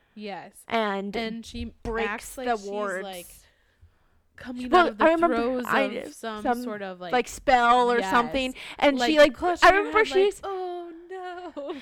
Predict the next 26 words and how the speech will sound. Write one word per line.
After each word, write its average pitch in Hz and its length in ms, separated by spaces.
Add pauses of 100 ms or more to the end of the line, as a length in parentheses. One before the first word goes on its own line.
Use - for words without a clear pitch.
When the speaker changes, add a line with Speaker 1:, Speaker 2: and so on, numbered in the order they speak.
(160)
Speaker 2:
I 330 80
remember 339 320
she 330 160
was, 302 240
like, 269 260
she 277 220
literally 247 420
mentally 220 440
grabs 208 420
the 240 80
words 190 400
and 208 100
she - 120
shreds 208 500
them. 185 180
Speaker 1:
Yes. 220 300 (280)
So 285 260
she 262 180
also, 262 480
she - 180
does 262 200
that 262 180
not 220 180
only 226 340
as, 196 240
like, 180 280